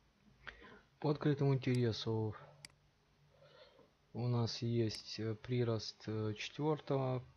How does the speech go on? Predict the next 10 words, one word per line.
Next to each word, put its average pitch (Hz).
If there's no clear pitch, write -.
пятого 131
и 120
вчера. 104
Вернее, 120
сегодня. 101
Так, 87
щас -
я 101
точно 104
выделю. 117